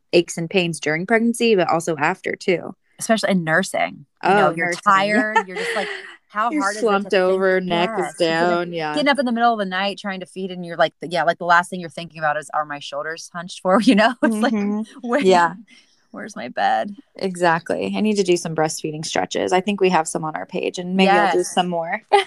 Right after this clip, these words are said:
Speaker 1: <laughs>
Speaker 2: They're great.
Speaker 1: Um, so the next, um, tip is breath holding. So we definitely wanna make sure that we're not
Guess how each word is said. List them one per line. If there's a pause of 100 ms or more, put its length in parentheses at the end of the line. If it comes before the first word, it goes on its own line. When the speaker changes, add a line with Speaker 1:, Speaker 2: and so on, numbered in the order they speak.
Speaker 1:
<laughs>
Speaker 2:
They're
great. (800)
Speaker 1:
Um, (120)
so (120)
the
next, (100)
um,
tip
is (140)
breath
holding.
So
we
definitely
wanna
make
sure
that
we're
not